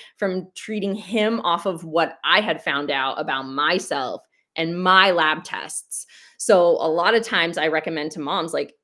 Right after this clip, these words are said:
you don't even need to run this stuff on your child. I, you know, a lot of times it's just like,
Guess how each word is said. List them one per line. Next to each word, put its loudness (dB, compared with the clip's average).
you -6
don't -2
even -2
need -4
to -4
run -4
this -6
stuff -8
on -8
your -4
child. 0
I, -4
you -6
know, -6
a -2
lot -2
of -4
times -4
it's -16
just -12
like, -2